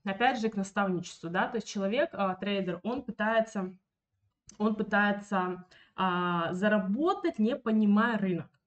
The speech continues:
Вот в чем проблема. Он пытается год, два, третий год идет, четвертый год идет.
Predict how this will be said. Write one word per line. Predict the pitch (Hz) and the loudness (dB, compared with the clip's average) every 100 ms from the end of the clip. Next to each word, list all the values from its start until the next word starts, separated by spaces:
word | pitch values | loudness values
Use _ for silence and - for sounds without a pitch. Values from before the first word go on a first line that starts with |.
| _ | _
Вот | 196 - | -10 -6
в | |
чем | 226 208 | -4 -2
проблема. | 190 180 160 - - | -2 -4 -6 -8 -8
Он | 208 220 220 | 4 4 4
пытается | 214 202 165 156 - | -2 0 -2 -4 -6
год, | 180 202 294 311 294 190 | -4 0 2 2 2 0
два, | 190 185 269 269 254 | 0 4 6 6 4
третий | - 214 262 262 226 | -2 -2 -2 -6 -8
год | 202 208 208 | -4 -2 -4
идет, | 180 190 | -4 -6
четвертый | 190 - 196 262 277 240 | -6 -10 -4 -4 -4 -6
год | 233 214 | -4 -2
идет. | 214 208 208 | -2 -2 -4